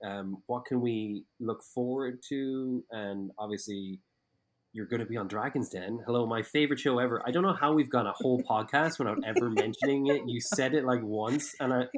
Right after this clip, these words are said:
Speaker 2: Yeah.
Speaker 1: and I never kicked that door down, which I promised myself I would.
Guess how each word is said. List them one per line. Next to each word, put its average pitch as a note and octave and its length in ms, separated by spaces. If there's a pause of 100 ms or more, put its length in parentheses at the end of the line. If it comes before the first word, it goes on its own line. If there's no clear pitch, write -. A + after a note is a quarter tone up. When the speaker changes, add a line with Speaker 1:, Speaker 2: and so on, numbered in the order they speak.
Speaker 2:
Yeah. G#3 220
Speaker 1:
and B2+ 100
I A#2+ 60
never B2 500
kicked - 340
that A2+ 200
door A#2 220
down, C#3 260
which A2+ 140
I G2+ 100
promised G#2+ 400
myself G#2+ 380
I G#2 60
would. G#2 300